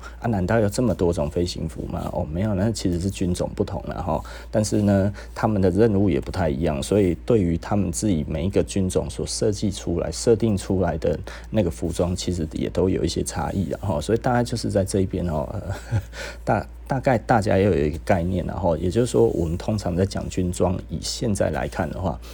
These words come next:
无论是哪一种军，吼，<laughs> 它都有分陆海空三军，但陆海空三军都各有陆海空，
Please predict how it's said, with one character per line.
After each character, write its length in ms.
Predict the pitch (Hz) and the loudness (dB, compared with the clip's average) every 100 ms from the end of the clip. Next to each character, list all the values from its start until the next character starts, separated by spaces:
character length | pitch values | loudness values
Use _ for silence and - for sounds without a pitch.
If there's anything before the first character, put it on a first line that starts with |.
| - - | -14 -8
无 200 | - 101 | 0 2
论 220 | 117 131 | 4 2
是 140 | 107 120 | 2 0
哪 260 | 95 82 - | -2 -2 -2
一 100 | 101 | -2
种 240 | - 69 | 0 -2
军， 320 | - - 82 85 | -4 -4 -2 -2
吼， 200 | - 92 - 120 98 | 0 0 2 0 -2
<laughs> 300 | - - - | -6 -14 -10
它 200 | - 110 98 - - | -2 0 0 -8 0
都 280 | 101 95 101 - | 4 6 4 2
有 180 | - - | 0 0
分 300 | - 85 82 | -2 0 2
陆 160 | 98 92 | 2 2
海 200 | - 65 | 2 -6
空 260 | - 95 78 | -4 -4 -4
三 260 | - 82 85 | -4 -4 -2
军， 220 | - 78 - - | -2 -4 -6 -10
但 200 | - 143 | -2 2
陆 180 | 151 135 | 6 6
海 180 | 101 78 | 4 0
空 240 | - 98 | 0 0
三 240 | 92 90 90 | 2 0 0
军 300 | - 90 92 - | 0 0 0 2
都 180 | 110 107 - | 2 2 0
各 220 | - 123 | 2 4
有 180 | 80 76 | 4 2
陆 280 | 82 120 95 | 2 2 2
海 200 | - - | -2 -4
空， 300 | - 113 95 | 2 4 4